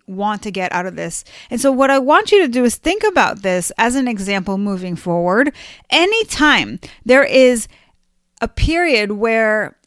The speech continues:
you are worried because you don't know what the outcome is going to be, where things get shuffled around, where you don't know how things will turn out,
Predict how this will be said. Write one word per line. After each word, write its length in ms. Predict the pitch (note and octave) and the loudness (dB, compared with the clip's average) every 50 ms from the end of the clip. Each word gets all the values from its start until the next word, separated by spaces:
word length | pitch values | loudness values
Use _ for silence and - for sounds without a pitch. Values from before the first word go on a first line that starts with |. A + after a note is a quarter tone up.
| _ _ | _ _
you 720 | - A#3 A#3+ B3+ C#4 C#4+ C#4+ C#4+ C#4 C#4 C#4 C4+ B3 - - _ _ _ _ _ _ _ _ _ _ _ - | -6 -4 0 0 2 2 2 0 0 -2 -2 -4 -6 -10 -14 _ _ _ _ _ _ _ _ _ _ _ 0
are 460 | A#3 A#3 A#3+ A#3 A#3 A#3 A#3+ A#3 A3+ | 2 4 4 4 4 4 2 0 -2
worried 760 | A#3 A3 A3 B3+ C#4 C#4 C#4 B3 G#3+ F3+ C#3 A2 B2 E3+ F#3+ | -4 -4 0 2 4 6 6 6 4 2 0 -4 -6 -6 -6
because 260 | B3 A#3 C4 B3 A3+ | -4 -2 -2 0 0
you 80 | B3 B3 | 2 2
don't 200 | C4 C#4 B3+ B3 | 2 2 2 0
know 120 | B3 A#3 | 0 0
what 180 | A3+ G#3+ G3+ - | 0 0 -2 -2
the 100 | G#3+ - | -2 -2
outcome 460 | F3+ F3+ F3 - - F#3 F3+ F#3 - - | 0 -2 -2 -4 -6 -6 -6 -6 -8 -8
is 140 | - G#3 F#3 | -8 -6 -4
going 260 | F#3 F#3+ F3+ E3+ E3+ | -2 -2 -2 -2 -2
to 100 | - F#3 | -6 -6
be, 320 | E3+ F#3 F3 D3+ G2 - - - - - - - _ | -4 -2 -2 -2 -4 -8 -12 -16 -18 -20 -20 -18 _
where 540 | - A#3 B3+ B3 A#3+ A#3+ A3+ A3+ A3 A3 G#3+ - - _ _ _ _ _ - | -2 2 4 4 6 6 4 4 2 0 -2 -6 -14 _ _ _ _ _ -4
things 460 | - D4+ D#4 D4+ D4+ D4+ D4 C4 B3+ | 0 2 2 2 2 2 0 -2 -2
get 240 | A#3 B3+ A#3 A3+ - | -2 -2 -2 -2 -2
shuffled 420 | - - C4 B3 C4 C4+ C4+ B3 | -2 -4 -4 -2 -2 -4 -2 -2
around, 440 | A#3+ A#3 A3 G#3+ G#3 G3+ F#3 F#3 G3 | 0 0 0 0 0 -2 -2 -4 -4
where 100 | G#3 A3 | -4 -4
you 180 | A3+ A#3 A#3+ A3 | -4 -4 -4 -4
don't 420 | F#3+ A#3+ A#3+ B3 B3+ B3 - _ _ - | -2 -2 0 0 0 -2 -6 _ _ -6
know 600 | A3+ A#3 A#3 A3+ A3 A3 G#3+ G#3+ G#3+ G#3+ A3 _ _ _ _ _ _ _ _ _ _ _ | -4 0 0 0 0 0 0 -2 -4 -6 -8 _ _ _ _ _ _ _ _ _ _ _
how 300 | - - C4+ C4+ C#4 C4+ | -6 0 2 2 2 2
things 260 | - C#4+ C4 A#3+ B3 | 0 -2 -2 -2 -2
will 100 | B3 A#3+ | -4 -4
turn 240 | - A3+ A#3 A#3 A3+ | -4 -4 -4 -2 -2
out, 380 | G#3+ G3 F#3 - - - - | -2 -2 -2 -4 -6 -12 -16